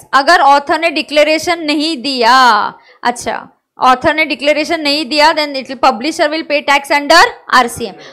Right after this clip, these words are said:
अब आपने सप्लायर के कॉलम में क्या लिखा? ऑथर। रेसिपिएंट के कॉलम में क्या? पब्लिशर। और nature of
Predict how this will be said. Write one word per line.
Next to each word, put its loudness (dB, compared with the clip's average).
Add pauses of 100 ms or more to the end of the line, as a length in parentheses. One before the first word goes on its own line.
(140)
अब 4
आपने 0
सप्लायर 0
के -8
कॉलम -2
में -8
क्या 0
लिखा? -10 (1400)
ऑथर। 2 (220)
रेसिपिएंट 0
के -2
कॉलम 0
में -8
क्या? 0
पब्लिशर। -2
और -2
nature -4
of 0